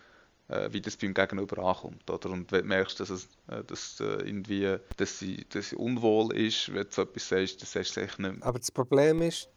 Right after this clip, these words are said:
Speaker 2: doch tut immer ein bisschen Flirt und so, ist okay, zu einem gewissen Level. Aber we-, wenn's, zum Beispiel bei einer Frau, aber es kann eigentlich auch der andere Weg gehen, dass dir unwohl ist dabei. Also im Normalfall, wenn's echt jemand wäre, wo du kennst von irgendwo oder so, hast du eigentlich keinen Kontakt mehr mit dieser Person.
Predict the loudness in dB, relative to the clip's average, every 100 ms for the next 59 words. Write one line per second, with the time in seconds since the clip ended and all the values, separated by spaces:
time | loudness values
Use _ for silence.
0 | _ 4 6 4 -8 -12 _ 2 2 6
1 | 6 6 4 2 2 4 4 4 -2 0
2 | 4 4 2 -4 -6 -4 0 2 2 -2
3 | -2 -2 -2 2 4 6 4 2 -2 _
4 | 6 8 6 6 4 0 0 -4 -10 -14
5 | -8 -8 -8 -2 -2 2 10 10 10 6
6 | 4 6 6 2 0 2 2 2 0 -2
7 | 2 2 2 -8 _ -6 0 8 8 10
8 | 8 10 12 12 12 8 2 -8 -6 -6
9 | -8 -4 0 2 4 6 10 8 8 6
10 | 6 2 2 4 4 2 2 4 4 4
11 | 0 -2 -4 0 2 2 0 0 2 0
12 | 0 4 4 2 6 6 6 2 2 2
13 | -4 -2 0 2 0 0 -2 -2 0 -2
14 | -2 -8 -6 -6 -6